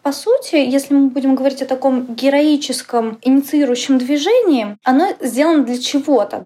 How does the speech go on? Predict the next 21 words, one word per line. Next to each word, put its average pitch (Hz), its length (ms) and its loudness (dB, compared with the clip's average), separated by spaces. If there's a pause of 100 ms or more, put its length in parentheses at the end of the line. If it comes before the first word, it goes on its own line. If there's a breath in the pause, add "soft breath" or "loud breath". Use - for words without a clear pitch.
для 277 380 2
удовлетворения 247 920 0
какой-то 269 360 -2
потребности. - 920 -4 (240 loud breath)
Но 254 80 0
если 311 420 0
в 220 160 -8
глобальном 247 640 0
смысле 262 680 -2 (180 loud breath)
эта 247 180 -2
потребность 254 580 -2
идёт 254 280 0
из 233 200 -2
защиты 254 500 -2
семьи, 262 440 0 (460 soft breath)
то 262 340 2
каким 294 440 -2
образом 240 580 -2
моё 254 420 2
действие 220 520 -4
сейчас 359 560 -2